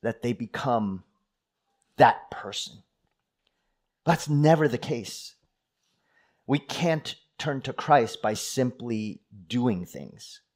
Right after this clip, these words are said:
trying harder. I think for some of us, you're going to see that the only way people's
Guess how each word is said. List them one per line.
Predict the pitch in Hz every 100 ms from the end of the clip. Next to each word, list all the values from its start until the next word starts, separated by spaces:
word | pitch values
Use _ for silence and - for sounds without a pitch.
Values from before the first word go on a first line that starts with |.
| _ -
trying | - - 131 123 117 113
harder. | - 101 80 - - _ _ _ _ _ _ _ _ _ _ _ _ _ _ _ _ _ _ _ _ _ _ _ _
I | 143
think | 156 -
for | - 135
some | 127 147 143
of | 110
us, | 107 - - -
you're | 123 143
going | 147 147
to | 139
see | - - 127 107 98 - _ _ _ -
that | 113 101 - _
the | 123 -
only | 151 160 180 185
way | 151 120 110 101 98 - -
people's | 147 - 127